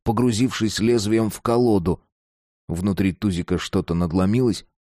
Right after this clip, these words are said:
голова отделилась от туловища и осталась в руках мальчика. Он так и держал ее за пасть,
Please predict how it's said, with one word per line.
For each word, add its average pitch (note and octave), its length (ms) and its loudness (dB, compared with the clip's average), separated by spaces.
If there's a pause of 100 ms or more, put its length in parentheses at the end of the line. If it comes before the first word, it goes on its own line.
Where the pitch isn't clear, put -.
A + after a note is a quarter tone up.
(200)
голова G#2 520 2
отделилась F#2+ 800 0
от F2+ 140 -2 (120)
туловища G2+ 520 0
и F2+ 60 2
осталась F2+ 500 -2
в E2 80 -8
руках F2+ 360 -2
мальчика. F2+ 580 -4 (520)
Он G#2 180 -2
так A2 240 -4
и - 20 0
держал G#2 480 0
ее F2 140 2
за F#2 160 -2
пасть, - 460 -4